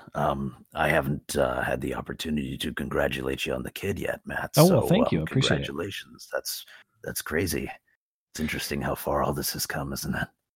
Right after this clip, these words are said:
Speaker 2: And it goes so quickly. I feel like I just got the news yesterday, and now, uh, now she's showing, and the baby's kicking, and, you know, we're, we're already halfway through the term.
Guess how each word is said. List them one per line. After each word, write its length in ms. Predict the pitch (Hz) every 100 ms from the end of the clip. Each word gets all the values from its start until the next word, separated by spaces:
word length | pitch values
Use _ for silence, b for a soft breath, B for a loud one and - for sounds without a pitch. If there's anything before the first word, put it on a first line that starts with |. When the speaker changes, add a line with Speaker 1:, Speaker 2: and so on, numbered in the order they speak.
| -
Speaker 2:
And 280 | 127 127 127
it 80 | 127
goes 340 | 131 139 143
so 300 | - 127 143
quickly. 600 | 143 143 160 139 65 - B B B 107
I 80 |
feel 180 | 107 139
like 120 | 131
I 60 | 117
just 200 | 110 113
got 160 | 120 113
the 60 |
news 320 | 113 120 120
yesterday, 500 | 107 117 - 123 139
and 120 | 151 110
now, 500 | 107 110 117 117 113
uh, 300 | 113 117 117
now 220 | 113 113
she's 220 | - 113
showing, 380 | - 110 123 139
and 160 | 110
the 60 | 101
baby's 340 | 92 101 101
kicking, 440 | - 117 - 139 131
and, 480 | 92 87 87 87 85 - - _ _
you 120 | 90 87
know, 240 | 87 92
we're, 200 | 113 110
we're 160 | 113 147
already 180 | 180 208
halfway 480 | 147 170 175 180 170
through 320 | 165 165 175
the 100 | 165
term. 460 | - 165 262 113